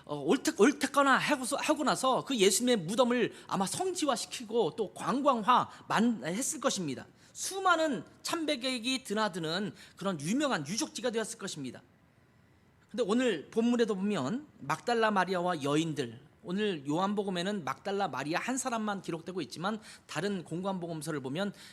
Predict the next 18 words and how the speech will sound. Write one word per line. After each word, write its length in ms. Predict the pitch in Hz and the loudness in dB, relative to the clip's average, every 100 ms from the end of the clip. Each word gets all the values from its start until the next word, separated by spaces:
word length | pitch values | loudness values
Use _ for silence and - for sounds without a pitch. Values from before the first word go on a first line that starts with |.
| - | -10
에, 100 | 135 | -8
막달라 420 | 135 - 185 190 | -8 -6 -4 -2
마리아뿐만 560 | 151 139 160 - 175 147 | 0 -2 -4 -6 -6 -4
아니라 320 | 127 139 143 | -4 -6 -6
여러 280 | 123 151 180 | -4 -2 -2
여인들이 300 | 135 135 135 | -2 -4 -6
함께 560 | 160 233 - 202 127 - - | -8 -8 -6 -6 -6 -10 -18
왔던 380 | 117 127 - 175 | -14 -12 -8 -6
것을 420 | 151 156 147 117 | -6 -6 -6 -6
보게 300 | - 151 160 | -8 -6 -6
되는데, 520 | 160 107 101 185 156 - - - - - - | -6 -8 -8 -8 -10 -14 -20 -20 -20 -20 -14
에, 220 | - - | -14 -10
이 160 | 175 214 | -8 -6
막달라 400 | 143 - 247 262 | -6 -2 0 0
마리아가 420 | 214 180 175 185 | 2 2 0 0
이 140 | 165 185 | -2 -4
무덤을 340 | 156 170 190 | -4 -2 -2
찾아왔습니다. 840 | 175 220 226 170 - 127 127 285 | -4 -6 -4 -6 -6 -6 -4 -6